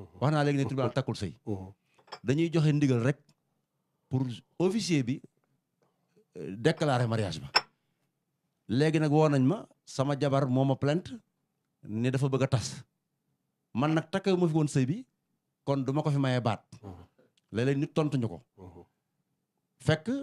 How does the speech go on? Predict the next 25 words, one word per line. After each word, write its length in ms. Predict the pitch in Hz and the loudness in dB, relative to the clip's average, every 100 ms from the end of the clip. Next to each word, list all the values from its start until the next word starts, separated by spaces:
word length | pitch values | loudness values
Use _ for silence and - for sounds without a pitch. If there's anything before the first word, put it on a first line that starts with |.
| - | -4
ñun 240 | 117 131 | 2 2
defar 220 | 139 156 147 | 4 2 4
nañ 120 | 139 | 4
mariage 460 | 127 113 90 - - | 2 0 -4 -8 -10
parce 200 | 120 - | -8 -6
que 80 | - | -4
am 120 | 127 127 | -2 0
nañ 120 | 120 | 0
carte 160 | 120 113 | -2 -2
d'identité 240 | 107 107 | -2 -4
ak 60 | 101 | -4
lépp. 200 | 104 - - _ _ _ _ _ _ | -6 -8 -16 _ _ _ _ _ _
Léeg-léeg 300 | 113 147 180 | -2 0 0
mu 100 | 190 | 0
laaj 180 | 196 180 | 2 2
ma 100 | 156 | 4
ne 120 | 143 135 | 4 4
ma, 220 | 127 - _ _ _ _ _ _ _ - | 0 -4 _ _ _ _ _ _ _ -6
"Mariage 500 | 120 160 185 165 127 | -2 0 2 2 2
bi 100 | 151 | 2
nga 100 | 151 | 2
defar 220 | 135 131 | 2 2
foo 220 | - 165 | 2 0
ko 100 | 151 | 0
teg?" 140 | 113 | -4